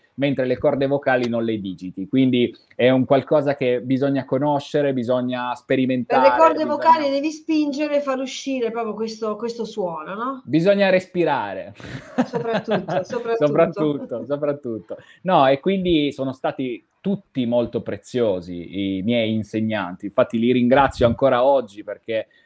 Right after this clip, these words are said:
Speaker 1: perché ancora le lezioni di dodici anni fa per me sono preziose, quindi,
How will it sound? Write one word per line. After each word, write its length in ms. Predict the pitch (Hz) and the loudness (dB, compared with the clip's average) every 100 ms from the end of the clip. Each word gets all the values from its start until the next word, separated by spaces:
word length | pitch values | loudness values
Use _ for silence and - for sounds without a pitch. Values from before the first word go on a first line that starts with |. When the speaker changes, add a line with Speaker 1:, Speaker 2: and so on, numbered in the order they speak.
| _ | _
Speaker 1:
perché 300 | - 113 - | -10 -8 -4
ancora 420 | 113 113 147 147 131 | -6 -4 -2 0 0
le 140 | 123 | -2
lezioni 520 | 120 117 139 135 123 | -6 -8 -6 -4 -4
di 460 | 113 131 131 120 113 | -2 -2 -2 -4 -4
dodici 360 | 131 135 120 135 | -2 -4 -4 -6
anni 200 | 131 123 | -4 -4
fa 220 | 139 139 | -2 -2
per 160 | - | -4
me 140 | 127 127 | -6 -12
sono 220 | 117 117 | -12 -12
preziose, 720 | 113 - - 143 117 98 92 85 | -14 -12 0 4 4 2 -6 -8
quindi, 720 | 113 107 104 104 104 98 | -6 -4 -4 -4 -4 -6